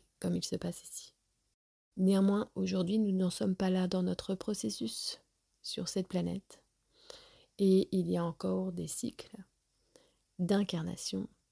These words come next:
qui permettent à certaines âmes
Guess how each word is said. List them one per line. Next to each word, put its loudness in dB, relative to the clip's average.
qui 0
permettent 4
à 2
certaines 0
âmes 4